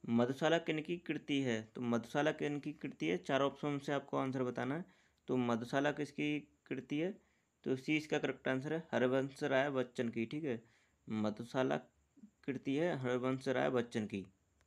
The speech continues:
सी इसका करेक्ट आंसर है। अगला क्वेश्चन देख लेते हैं, अफ्रीका में स्वा-, अस्वान डैम बनाई,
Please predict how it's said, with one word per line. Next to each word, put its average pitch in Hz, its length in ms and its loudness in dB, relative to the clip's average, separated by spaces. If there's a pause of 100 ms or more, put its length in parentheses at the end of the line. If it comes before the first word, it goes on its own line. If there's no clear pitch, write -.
(120)
सी 135 60 -4
इसका 135 240 -4
करेक्ट - 320 -4
आंसर 110 280 -2
है। 98 160 -6 (2500)
अगला 139 180 4
क्वेश्चन 147 300 0
देख 135 140 4
लेते 131 240 0
हैं, 170 180 -4 (1500)
अफ्रीका 151 480 2
में 165 160 0
स्वा-, 147 360 -4
अस्वान 147 540 0
डैम 147 320 2
बनाई, 123 480 2